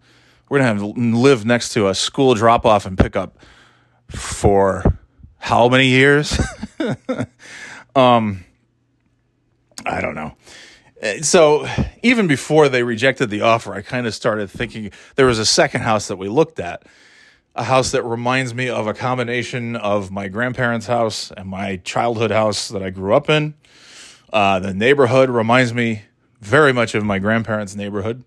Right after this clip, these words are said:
Older neighborhood, so there's lots of trees. The houses don't all look exactly the same. Uh,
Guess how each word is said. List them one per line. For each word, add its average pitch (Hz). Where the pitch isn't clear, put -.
Older 127
neighborhood, 117
so 110
there's 101
lots 101
of 98
trees. 127
The 131
houses 117
don't 123
all 117
look 113
exactly 113
the 98
same. 165
Uh, 107